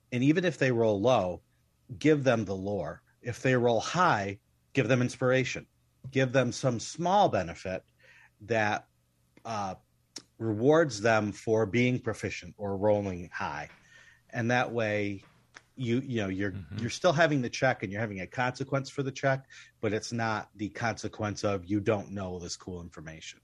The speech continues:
Speaker 2: Yeah, so, um, I like that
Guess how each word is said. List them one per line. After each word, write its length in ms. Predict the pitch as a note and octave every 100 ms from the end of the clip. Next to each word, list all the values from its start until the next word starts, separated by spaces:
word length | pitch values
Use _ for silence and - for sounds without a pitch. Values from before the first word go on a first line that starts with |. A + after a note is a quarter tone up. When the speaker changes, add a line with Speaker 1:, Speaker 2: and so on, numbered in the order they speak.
| _ _ _ _ _ _ - -
Speaker 2:
Yeah, 140 | - B3+
so, 180 | F3+ E3 - - - -
um, 420 | F#3 D#3+ C3+ B2+ - -
I 80 | D3+
like 300 | D3+ D3 D3
that 320 | D#3 D3 -